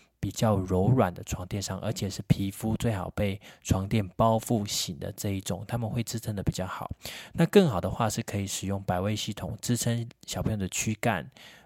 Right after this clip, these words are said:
骨盆、膝盖、脚踝，哦，甚至其他的肩膀啊跟颈部做好良好支撑，这样比较可以减少小朋友在睡眠的时候出现变形，或是因为睡眠发现，哎，身体不稳，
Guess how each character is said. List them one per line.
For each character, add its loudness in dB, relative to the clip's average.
骨 -2
盆、 2
膝 -6
盖、 0
脚 2
踝， -2
哦， -6
甚 -4
至 -4
其 -8
他 -6
的 -6
肩 -2
膀 -6
啊 -6
跟 -6
颈 -8
部 0
做 0
好 0
良 -4
好 -6
支 -8
撑， -6
这 -8
样 -6
比 2
较 -4
可 -10
以 -8
减 -8
少 -6
小 -10
朋 4
友 -4
在 2
睡 0
眠 -2
的 -4
时 -2
候 2
出 0
现 -4
变 0
形， -8
或 -4
是 -2
因 -4
为 2
睡 0
眠 -2
发 -2
现， -2
哎， -2
身 -2
体 0
不 4
稳， 4